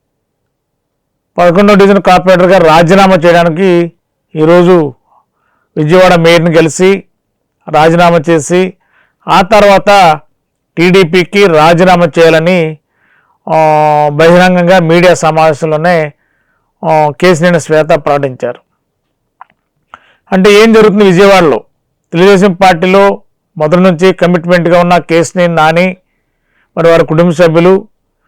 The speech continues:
మరి ఈవేళ రెండు వేల ఇరవై నాలుగు ఎన్నికల్లో మళ్ళీ కేశినేని నానికి విజయవాడ ఎంపీగా పోటీ చేసే అవకాశం కల్పిస్తారని చివరి నిమిషం వరకు చూసినప్పటికీ కూడా, టీడీపీ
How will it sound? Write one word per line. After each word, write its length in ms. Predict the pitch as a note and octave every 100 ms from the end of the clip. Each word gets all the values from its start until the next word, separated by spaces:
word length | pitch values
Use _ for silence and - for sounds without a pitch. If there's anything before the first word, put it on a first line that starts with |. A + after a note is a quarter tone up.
| _ _ _ _ -
మరి 140 | E3+ F3+
ఈవేళ 240 | F3+ F3 F3 E3+ E3+
రెండు 160 | E3 F3+
వేల 100 | G3 F#3
ఇరవై 120 | F3+
నాలుగు 200 | F#3 F#3 F3
ఎన్నికల్లో 440 | F3+ E3 F3+ F#3 F#3+ G3 _ _ _ _ D3
మళ్ళీ 320 | E3 G#3 A3 F3+ D#3+ _ -
కేశినేని 380 | F#3 D#3+ G3 F3+
నానికి 400 | F3 F3+ D#3 G3+ G3+ F#3+ _ _ _ -
విజయవాడ 340 | D#3 F#3+ G3 F3+
ఎంపీగా 320 | E3+ F3+ E3+ F3+
పోటీ 180 | F3 F3 F3+
చేసే 180 | F3+ E3+
అవకాశం 360 | E3+ F3 E3 F3 E3+
కల్పిస్తారని 600 | E3 F3 - F3+ E3+ F3 -
చివరి 200 | D#3 E3
నిమిషం 180 | E3+ D3+
వరకు 140 | E3 C#3+
చూసినప్పటికీ 480 | D#3 F3 D3 E3 -
కూడా, 180 | D#3 F3+ G#3 _ _ _ _ _ _ _ _ _ _
టీడీపీ 380 | G3+ G#3 A3+ F3+